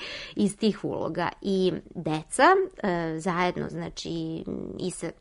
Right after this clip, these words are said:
svojim profesorkama istorije koje su bile tu, sa monahinjama, pa i sa mnom koja sam bila koordinatorka na neki način te radionice,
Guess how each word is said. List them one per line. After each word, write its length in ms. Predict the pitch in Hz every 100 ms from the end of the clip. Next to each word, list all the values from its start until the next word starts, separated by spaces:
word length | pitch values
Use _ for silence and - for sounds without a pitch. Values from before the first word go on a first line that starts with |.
| -
svojim 340 | - 180 175
profesorkama 800 | 180 175 160 185 - 170 - 165
istorije 480 | 160 - 262 285 262
koje 180 | - 226
su 140 | -
bile 300 | 202 214 208
tu, 340 | 208 - 190 196
sa 360 | 196 - - 156
monahinjama, 1120 | 165 165 170 202 - 240 240 214 190 175 151
pa 180 | 196 175
i 260 | 170 160 - -
sa 260 | - 185
mnom 220 | 180 170 170
koja 120 | 180
sam 140 | 185
bila 200 | 175 175
koordinatorka 720 | - 180 170 165 170 - -
na 100 | 165
neki 280 | 170 170 -
način 340 | 180 185 180 160
te 140 | 185
radionice, 720 | 170 160 170 233 359 370